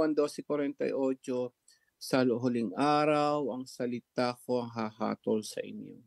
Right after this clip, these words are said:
Ayan, no? So, lahat ng mga, ano, particular judgment, pagkamatay mo, paalala, ah, gabi-gabi dito, araw-araw, pinapaalalahan po tayo na sumunod na tayo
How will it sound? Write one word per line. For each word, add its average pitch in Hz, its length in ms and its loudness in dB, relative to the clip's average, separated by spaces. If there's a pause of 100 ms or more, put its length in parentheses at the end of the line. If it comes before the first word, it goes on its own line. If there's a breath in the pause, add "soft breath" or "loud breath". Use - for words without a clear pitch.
(960 loud breath)
Ayan, 110 400 6
no? 113 240 4
So, 113 200 2 (600)
lahat 120 320 0
ng 131 160 6
mga, 127 260 6 (460)
ano, 151 160 -2
particular 131 560 -2
judgment, 175 560 -2
pagkamatay 120 720 -2
mo, 180 400 0 (400 soft breath)
paalala, 143 560 4
ah, 127 360 -4
gabi-gabi 131 680 -2
dito, 156 320 2
araw-araw, 165 960 2 (480)
pinapaalalahan 123 920 0
po 117 160 -8
tayo 123 440 0
na 190 160 2
sumunod 127 560 2
na 123 160 2
tayo 113 320 4